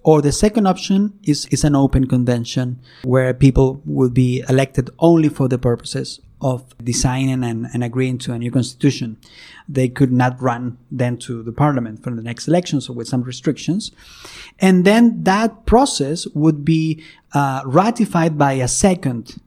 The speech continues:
referendum where people should accept if the, you know, the proposal from the, from this, uh, convention is in line with what people think. So this is more or less the, the general track. I think there's clarity about this,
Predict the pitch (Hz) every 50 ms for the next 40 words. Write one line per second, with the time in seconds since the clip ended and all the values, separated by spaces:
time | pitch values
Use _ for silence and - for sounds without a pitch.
0 | _ _ 143 135 123 123 - 123 113 107 110 120 127 131 143 - _ _ _ _
1 | _ _ _ _ _ - 135 135 131 123 120 120 120 120 - _ _ _ _ _
2 | _ - 135 135 131 135 123 - - 139 131 - 135 127 123 - - - 160 147
3 | - - - - - 127 - - - 147 131 131 135 - - _ - 135 117 123
4 | 131 135 135 123 123 123 123 - 117 - 127 123 127 123 - 131 120 123 - 131
5 | 123 117 117 113 117 117 120 123 127 123 123 - _ _ _ _ _ _ - -
6 | - 139 123 120 117 123 120 - - 147 131 123 113 135 131 127 123 135 139 143
7 | 131 - - 131 123 120 120 123 - - 139 127 120 - 131 123 123 120 120 123
8 | 127 120 120 117 123 131 123 123 127 123 120 120 110 - - 131 104 98 - -
9 | - - - - - - - - 180 165 180 214 208 254 226 - 202 196 196 190
10 | 180 175 180 180 175 175 175 143 143 139 131 123 120 - 131 120 123 120 - 147
11 | 147 147 143 139 131 120 - - - 135 127 160 220 262 - 202 160 - 170 160
12 | 143 139 147 139 - - - - 139 135 135 147 147 - 170 160 165 170 160 175
13 | 226 233 -